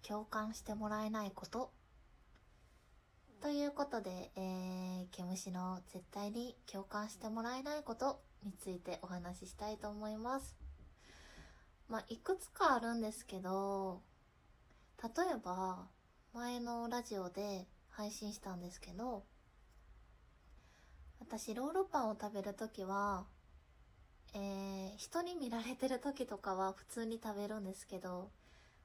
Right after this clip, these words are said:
もし一人やったら、あの、手のひらで思いっきりこう、潰して、ぺったんこになったロールパンを食べるのが好きなんですよ。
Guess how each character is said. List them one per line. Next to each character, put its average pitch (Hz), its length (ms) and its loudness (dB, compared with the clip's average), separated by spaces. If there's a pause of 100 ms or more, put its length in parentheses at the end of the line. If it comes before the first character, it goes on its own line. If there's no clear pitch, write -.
(180)
も 302 160 2
し 226 160 2
一 233 260 0
人 240 120 4
や 196 100 4
っ 190 100 -4
た 180 120 -4
ら、 180 340 0 (920)
あ 202 100 2
の、 190 180 -2
手 254 160 -6
の 254 140 0
ひ 311 180 -2
ら 285 160 4
で 196 400 0 (540)
思 277 220 2
い - 20 -8
っ - 20 -8 (1080)
き - 180 0
り 254 180 0
こ 247 340 2
う、 240 60 -4 (1080)
潰 254 280 0
し - 120 -2
て、 175 480 0 (320)
ぺ 285 80 4
っ 285 60 0 (280)
た 311 100 6
ん 311 100 -2
こ 320 120 4
に 320 140 -4
な 277 140 2
っ - 120 -4
た 202 140 0
ロ 220 140 4
ー - 20 2
ル 240 120 0
パ 220 180 0
ン - 20 0
を 190 120 -2
食 196 120 -6
べ 202 80 0
る 202 40 0
の 202 140 -2
が 185 120 -2
好 - 20 -6 (160)
き 208 100 -2
な 190 140 0
ん 175 60 0
で 175 60 -4
す 185 140 -6
よ。 185 140 -4